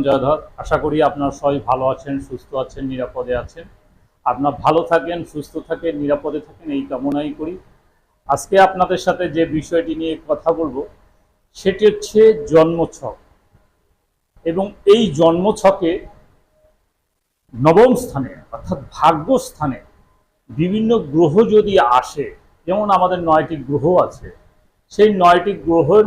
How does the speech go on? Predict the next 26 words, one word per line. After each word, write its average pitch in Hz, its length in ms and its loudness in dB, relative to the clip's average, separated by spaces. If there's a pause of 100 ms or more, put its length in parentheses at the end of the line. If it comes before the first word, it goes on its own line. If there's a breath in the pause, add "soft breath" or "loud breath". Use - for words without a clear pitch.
মধ্যে 196 280 0
যদি 180 160 2 (260)
একটি 190 220 -6 (160)
গ্রহ 180 200 2 (220)
আপনার, 196 320 0 (680)
আহ, 143 220 -2
সেই 175 140 -2 (120)
ভাগ্যস্থানে 185 600 0 (100)
থাকে, 143 260 -2 (540)
তাহলে 202 300 6 (240)
আপনার 208 300 0 (120)
জীবনে 196 360 -2 (1200)
কি 233 80 4 (160)
ঘটতে 190 280 2 (100)
পারে, 120 160 -2 (680)
অর্থাৎ 202 280 0 (200)
আপনার 202 260 0 (140)
ভাগ্যে 156 360 0 (140)
কি 208 140 -6 (360)
আছে 175 260 0 (200)
সেটি 175 220 -14 (140)
আপনি 196 160 -6 (160)
কিভাবে 175 400 0 (560)
বুঝতে 170 360 -4
পারবেন। 117 300 -4 (1160)
তো 165 60 2